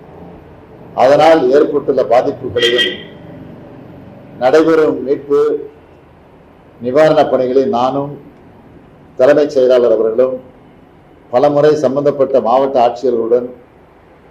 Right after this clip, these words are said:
காணொலி வாயிலாகவும் தொலைபேசி வாயிலாகவும் அவ்வப்போது கண்காணித்து வருகிறோம்.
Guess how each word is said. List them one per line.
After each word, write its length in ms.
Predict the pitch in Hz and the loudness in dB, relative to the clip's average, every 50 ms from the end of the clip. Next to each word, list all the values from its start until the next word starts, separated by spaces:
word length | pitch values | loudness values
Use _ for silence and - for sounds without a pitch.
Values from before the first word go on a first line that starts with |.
| _ _ | _ _
காணொலி 400 | 113 123 139 147 151 147 143 135 | 0 2 2 2 2 2 4 4
வாயிலாகவும் 800 | 127 127 127 123 120 120 113 107 - 117 120 131 127 107 90 - - - _ - _ _ _ _ _ _ _ _ _ _ _ _ _ _ _ _ | 4 4 4 4 2 2 0 0 0 -2 -2 -2 -4 -6 -8 -12 -16 -20 _ -20 _ _ _ _ _ _ _ _ _ _ _ _ _ _ _ _
தொலைபேசி 480 | - 120 131 147 - 160 151 143 151 139 | -2 2 2 4 4 4 2 2 2 2
வாயிலாகவும் 480 | 123 123 123 123 123 120 117 117 131 | 2 2 2 2 2 2 2 2 0
அவ்வப்போது 520 | 120 110 117 120 123 - 135 131 131 127 - | 0 0 -2 -2 -2 -2 -4 -2 -2 -2 -4
கண்காணித்து 520 | 107 110 120 120 123 120 120 120 120 110 | -4 -6 -4 -2 -2 -2 -2 -4 -6 -6
வருகிறோம். 480 | 101 107 104 98 107 107 107 120 127 | -4 -2 -2 -2 -2 -2 -2 -2 -2